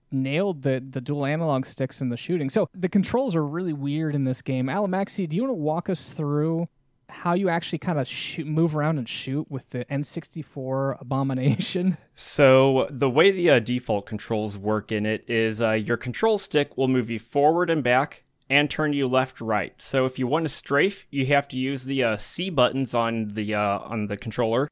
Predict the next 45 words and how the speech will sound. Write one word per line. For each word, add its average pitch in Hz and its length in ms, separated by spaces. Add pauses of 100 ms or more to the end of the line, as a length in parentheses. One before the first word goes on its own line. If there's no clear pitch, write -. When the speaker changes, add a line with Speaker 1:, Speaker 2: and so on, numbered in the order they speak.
Speaker 2:
left 120 220
and 110 140
right, 113 240
to 117 60
strafe 110 380
left 113 220
and 104 160
right. 131 280
To 117 80
look 107 200
up 127 220
and 123 120
down, 131 420
use 110 240
the 117 100
up 110 200
and 113 160
down, 117 400
uh, 104 200
C 127 240
buttons. 113 560 (400)
To 120 100
shoot, 269 460
you 165 100
actually, 156 240
uh, 135 100
pull - 240
the 202 120
trigger 214 440
on 156 200
the 147 80
back 139 400
of 131 260
your, 127 180
uh, 120 120
left 131 260
hand 156 280
where 123 100
you're, 117 380
where 123 200
you 117 80
hold 131 140
the 127 60
control 175 360
stick, - 380